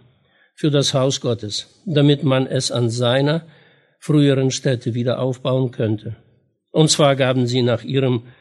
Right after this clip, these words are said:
Vermögen für den Bauschatz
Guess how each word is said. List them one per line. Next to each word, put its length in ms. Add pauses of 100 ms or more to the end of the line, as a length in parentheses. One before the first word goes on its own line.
(520)
Vermögen 840 (560)
für 240
den 340
Bauschatz 680